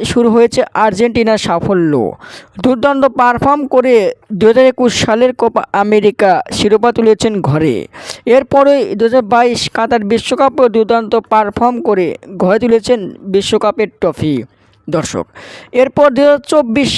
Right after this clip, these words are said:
সালে কোপা আমেরিকার টানা ম্যাচ জিতে অপরাজিত হয়ে ফাইনালে উঠেছে আর্জেন্টিনা। দুর্দান্ত ডি মারিয়া,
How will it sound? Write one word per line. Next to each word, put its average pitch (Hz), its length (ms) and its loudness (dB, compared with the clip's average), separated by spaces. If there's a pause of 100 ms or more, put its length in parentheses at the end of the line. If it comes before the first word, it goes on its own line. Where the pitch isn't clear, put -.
সালে 277 320 2 (360)
কোপা 254 220 0 (120)
আমেরিকার 254 460 0 (120)
টানা 240 300 0
ম্যাচ 247 200 0
জিতে 233 280 0 (500)
অপরাজিত 247 460 0 (180)
হয়ে 220 200 4 (140)
ফাইনালে 233 380 0
উঠেছে 214 240 -2 (200)
আর্জেন্টিনা। 165 640 -2 (760)
দুর্দান্ত 254 500 0 (260)
ডি 254 180 2
মারিয়া, 247 340 2